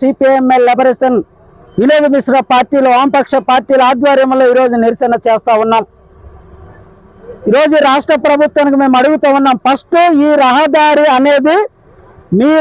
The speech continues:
రాష్ట్ర ప్రభుత్వం లెక్కలో ఉందా లేదా? ఉంటే ఈ రాష్ట్ర ప్రభుత్వాలు పన్నెండేళ్ల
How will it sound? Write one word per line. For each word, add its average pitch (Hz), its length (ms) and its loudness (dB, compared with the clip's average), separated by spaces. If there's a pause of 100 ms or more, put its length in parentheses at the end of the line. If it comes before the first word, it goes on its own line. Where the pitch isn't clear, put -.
రాష్ట్ర 330 360 0 (120)
ప్రభుత్వం 302 500 0
లెక్కలో 294 400 0 (120)
ఉందా 277 220 2 (120)
లేదా? 240 260 0 (1700)
ఉంటే 359 300 0 (880)
ఈ 320 40 0 (180)
రాష్ట్ర 330 320 0 (120)
ప్రభుత్వాలు 320 640 0 (1200)
పన్నెండేళ్ల 330 720 2